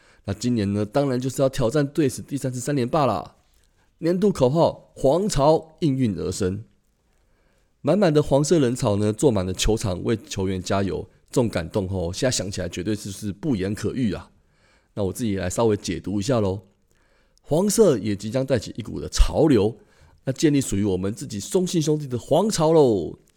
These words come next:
二连连霸，三年就是皇朝啦！那听完，听到这边鸡皮疙瘩都起来了啦。那不知道大家会不会吼？那这今年的主视觉呢，也已经，已经发表出来了吼。不过吼，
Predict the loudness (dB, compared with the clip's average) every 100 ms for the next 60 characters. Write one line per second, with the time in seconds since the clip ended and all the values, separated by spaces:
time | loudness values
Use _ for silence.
0 | _ _ 4 4 4 -2 -2 -2 -2 -4
1 | -4 -6 -4 -6 -8 -10 -8 -6 -2 0
2 | -2 -6 _ _ _ _ _ _ _ _
3 | -12 -4 -4 -2 -2 -4 -2 -4 -4 -6
4 | -4 -2 0 2 0 -2 -6 -8 -8 -10
5 | -14 _ _ -12 -8 -2 0 2 0 0
6 | -4 -4 -2 -4 -6 _ _ _ _ _
7 | _ _ _ -10 -6 -4 -6 -8 -2 2
8 | 2 2 -2 -2 0 0 0 2 2 2
9 | 0 -2 -2 -4 -6 _ _ _ -12 -8
10 | -6 -4 -4 -4 -4 -4 -6 -6 -8 -10
11 | _ _ _ _ _ -10 -8 4 6 6
12 | 2 -4 -4